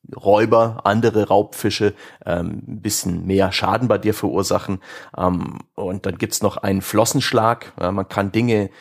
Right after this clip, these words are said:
das ist eigentlich ganz witzig, dass man halt, äh, lo-, Dinge in den Mund nimmt, ja, haps, und dann kann man mit der Beißtaste auf ihn rumkauen und sie so langsam umbringen. Man kann aber zum Beispiel auch einen Schwimmer einfach unter die Wasseroberfläche ziehen, dann macht er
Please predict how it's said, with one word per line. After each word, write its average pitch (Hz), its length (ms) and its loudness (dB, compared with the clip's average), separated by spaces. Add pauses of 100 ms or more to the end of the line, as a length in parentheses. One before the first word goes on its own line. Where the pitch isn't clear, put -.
(440)
das - 120 -10
ist - 40 0
eigentlich 180 180 0
ganz 123 180 2
witzig, 139 320 0
dass - 180 -2
man 107 140 0
halt, 113 300 0
äh, 101 280 4
lo-, 104 320 -2 (160)
Dinge 143 160 2
in 117 60 -2
den 107 140 2
Mund 160 260 4
nimmt, 214 320 -4
ja, 135 160 0
haps, - 380 -6
und 127 240 -6
dann 123 100 2
kann 135 160 -2
man 127 140 0
mit 123 160 -2
der 113 80 4
Beißtaste 147 760 -2
auf 117 120 0
ihn 110 140 -4
rumkauen - 520 0
und 120 100 -4
sie 110 120 -6
so 107 100 0
langsam 98 320 2
umbringen. 160 460 -2 (300)
Man 127 120 2
kann 131 160 2
aber 135 100 2
zum 127 140 -6
Beispiel 127 160 -2
auch 117 80 0
einen 120 80 -4
Schwimmer 127 380 0
einfach 117 280 -2 (280)
unter 123 280 -2
die 113 120 0
Wasseroberfläche 98 640 -2
ziehen, 104 220 -6
dann 95 120 -2
macht 110 180 0
er 180 60 -2